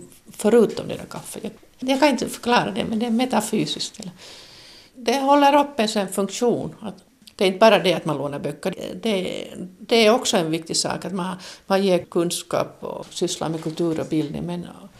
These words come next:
den här sociala sidan saken är lika viktig. Och det kan man inte po-, poängtera tillräckligt. Jag brukar alltid säga när det kommer någon sån här, från såna olika myndigheter att, att det är inte bara statistiken ni ska fästa er vid. Att det,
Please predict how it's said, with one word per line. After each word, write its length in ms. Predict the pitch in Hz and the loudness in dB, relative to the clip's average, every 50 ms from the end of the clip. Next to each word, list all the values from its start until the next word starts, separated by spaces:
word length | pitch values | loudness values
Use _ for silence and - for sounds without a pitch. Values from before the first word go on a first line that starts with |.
| - - _ _ _ | -20 -20 _ _ _
den 140 | - 180 175 | -6 -4 -4
här 80 | 185 180 | -2 -2
sociala 640 | 180 175 175 - 180 180 185 160 139 143 139 156 151 - 156 156 - | -2 -2 -2 0 0 2 2 2 0 -2 -4 -6 -8 -12 -16 -10 -8
sidan 460 | - - - 165 143 - 120 98 107 | -6 -4 -2 -2 -2 -2 -4 -4 0
saken 440 | - - - - 156 - - - 170 | -2 -2 -2 -2 -12 -10 -12 -10 -8
är 80 | 73 | -6
lika 340 | - 156 117 - - - - - | -6 -6 -6 -8 -10 -16 -18 -18
viktig. 440 | - - _ - _ - - - _ _ _ _ _ - | -20 -20 _ -20 _ -20 -20 -20 _ _ _ _ _ -12
Och 80 | 185 | -4
det 100 | 180 190 | -4 -2
kan 220 | 185 202 196 180 175 | 4 4 4 4 4
man 120 | 175 170 | 2 0
inte 280 | 165 165 170 - - 156 | 0 -2 -2 -4 -6 -6
po-, 240 | 151 - - - 156 - | -6 -6 -16 -16 -4 -2
poängtera 600 | 175 165 170 165 - 180 165 156 151 151 135 135 - - _ - | -2 -2 -2 -2 -2 0 0 0 0 -4 -6 -10 -14 -16 _ -2
tillräckligt. 760 | - 190 170 151 151 160 - - - - - _ - - - - _ _ _ _ _ _ _ | 0 2 2 2 0 -2 -6 -12 -12 -12 -16 _ -16 -16 -16 -16 _ _ _ _ _ _ _
Jag 100 | - 165 | -4 0
brukar 240 | 156 185 - - 165 | 2 2 4 6 4
alltid 200 | 156 156 - 160 | 4 4 2 -4
säga 320 | - 175 143 139 120 135 | -2 -2 -2 -4 -4 -4
när 120 | 135 131 - | -6 -6 -6
det 120 | - - | -8 -8
kommer 300 | - - - - - - | -8 -8 -10 -10 -10 -10
någon 120 | 57 - - | -12 -10 -12
sån 160 | - - - | -12 -10 -10
här, 240 | - - - - - - - - - - 160 156 160 - | -10 -10 -10 -10 -10 -12 -14 -14 -16 -16 -16 -16 -18 -16
från 180 | - - - - | -8 -8 -6 -6
såna 220 | - - - - | -6 -6 -6 -8
olika 380 | - - - - - - - - 160 160 - - | -8 -8 -8 -10 -8 -8 -6 -6 -6 -8 -8 -4
myndigheter 720 | 147 147 131 120 - 131 - - - - - - - - - | -2 -2 -2 -2 -4 -6 -6 -8 -12 -14 -12 -14 -12 -12 -12
att, 180 | - - - - - - - - - | -14 -14 -18 -18 -18 -20 -20 -18 -6
att 400 | - 143 151 - - - - - - | -6 -6 -6 -6 -14 -18 -20 -20 -14
det 200 | - 190 175 139 | -12 -4 -2 0
är 40 | 139 | 0
inte 120 | 151 151 | 0 2
bara 140 | 160 151 - | 0 0 0
statistiken 800 | - - - - - - 156 - - - 147 131 135 - - - | -2 -6 -6 -8 -8 -6 -8 -6 -2 -2 -2 -2 -2 -8 -10 -10
ni 80 | - | -10
ska 180 | - - - - | -10 -10 -10 -12
fästa 440 | - - - - - - - - 196 | -12 -10 -4 -2 -2 -2 -4 -8 -18
er 240 | 190 180 180 - - | -16 -16 -18 -16 -14
vid. 300 | - 156 156 - - - - | -10 -10 -10 -10 -12 -16 -20
Att 260 | - - _ _ - | -20 -20 _ _ -18
det, 100 | - - | -18 -18